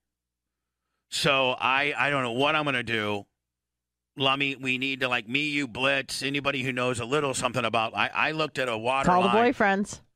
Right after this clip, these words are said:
Speaker 1: Yeah, but I don't know, and out of all the boyfriends, none of 'em are water experts. Like, none of 'em, I don't, none of my
Speaker 2: What about you
Speaker 1: boyfriends
Speaker 2: and,
Speaker 1: are
Speaker 2: like, Big
Speaker 1: plumbers.
Speaker 2: Red, or?
Speaker 1: But Big Red's skiing in Bora Bora right now.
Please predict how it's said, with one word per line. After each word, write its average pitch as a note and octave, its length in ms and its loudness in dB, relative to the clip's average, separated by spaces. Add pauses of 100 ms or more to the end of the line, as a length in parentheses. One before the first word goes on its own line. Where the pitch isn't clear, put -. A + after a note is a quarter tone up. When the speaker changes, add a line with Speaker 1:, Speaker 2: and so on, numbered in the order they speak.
(720)
Speaker 1:
Yeah, B2+ 220 2
but C3+ 140 0
I D3+ 100 0
don't F#3 100 -2
know, E3 240 2
and C#3 180 -8
out D3+ 160 4
of D3+ 80 4
all E3 220 2
the D#3 100 0
boyfriends, C#3 640 -2
none D#3+ 240 0
of F3 120 0
'em C#3 140 2
are C3+ 120 4
water D#3 400 2
experts. G#2 560 -6
Like, B2 100 2
none E3 220 0
of E3+ 100 2
'em, C3 220 -2
I C3+ 80 2
don't, F3 160 -4
none G3+ 220 2
of A3 120 -4
my F#3 140 2
Speaker 2:
What C#3 60 -4 (140)
about - 80 0
you D#3 60 0
Speaker 1:
boyfriends C4 100 2
Speaker 2:
and, C#4 80 2
Speaker 1:
are - 20 4
Speaker 2:
like, C4+ 120 2
Big D#3+ 60 -2
Speaker 1:
plumbers. A#3 220 2
Speaker 2:
Red, B3+ 300 2
or? D#4 240 0 (880)
Speaker 1:
But G3 160 -2
Big G#3 180 -2
Red's G#3 260 2
skiing G#3+ 520 -2
in F#3+ 100 -2
Bora G3+ 300 2
Bora A#3 320 2
right D#3 240 0
now. C3 200 2